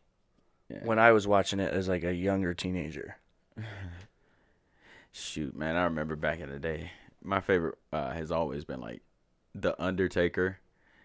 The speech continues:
Speaker 1: And then I also really loved Rey Mysterio. He was dope. The Undertaker
Speaker 2: Yeah.
Speaker 1: would always come alive <laughs> at the last second. You're like, "You can do it." And then, like,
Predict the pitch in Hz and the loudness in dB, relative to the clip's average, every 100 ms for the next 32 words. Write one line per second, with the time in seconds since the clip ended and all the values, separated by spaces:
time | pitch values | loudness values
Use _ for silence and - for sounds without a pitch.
0 | _ 90 90 82 73 87 85 87 85 85 | _ -4 0 2 4 2 2 2 2 0
1 | 85 78 76 82 80 82 82 - 90 87 | 0 0 0 -2 0 0 0 -2 0 2
2 | 87 87 98 104 _ _ _ _ _ _ | 2 2 0 -8 _ _ _ _ _ _
3 | _ _ _ _ _ - 104 90 90 85 | _ _ _ _ _ 0 2 2 2 2
4 | 85 - _ _ _ _ _ _ _ _ | 2 -2 _ _ _ _ _ _ _ _
5 | _ _ _ _ _ _ 90 80 139 139 | _ _ _ _ _ _ -2 2 2 6
6 | 107 101 95 92 - 87 92 87 87 - | 8 8 8 4 0 2 4 4 2 0
7 | - 107 92 90 92 90 87 110 - 113 | 0 2 6 6 6 4 2 2 10 12
8 | 160 143 120 113 123 120 - 120 104 117 | 12 12 12 12 12 10 8 6 4 2
9 | 123 117 165 277 226 220 277 302 - - | 6 6 4 -2 -6 -2 2 6 4 2
10 | _ - - - - - - 98 107 101 | _ -18 -16 -16 -18 -18 -4 2 4 6
11 | 92 71 | 6 4